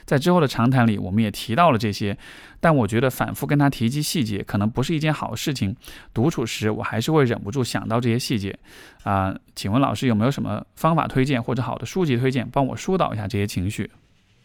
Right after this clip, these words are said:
呃，特别感谢派大星的分享。其实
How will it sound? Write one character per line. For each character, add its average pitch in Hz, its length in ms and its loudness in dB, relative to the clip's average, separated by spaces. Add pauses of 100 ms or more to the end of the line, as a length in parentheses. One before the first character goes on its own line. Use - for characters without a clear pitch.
(720)
呃， 107 360 0 (160)
特 - 140 2
别 139 100 4
感 120 180 0
谢 120 120 0
派 139 160 6
大 110 140 4
星 135 120 4
的 117 60 6
分 143 240 4
享。 - 320 -2
其 - 180 -2
实 160 500 0